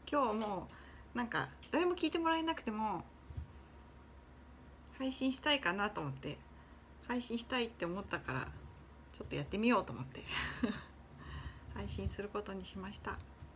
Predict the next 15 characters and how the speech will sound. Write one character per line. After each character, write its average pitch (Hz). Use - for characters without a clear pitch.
り 196
が 226
と 202
う -
ご 170
ざ 180
い 180
ま 180
す。 -
こ 190
ん 180
な 180
な 180
ん 175
か -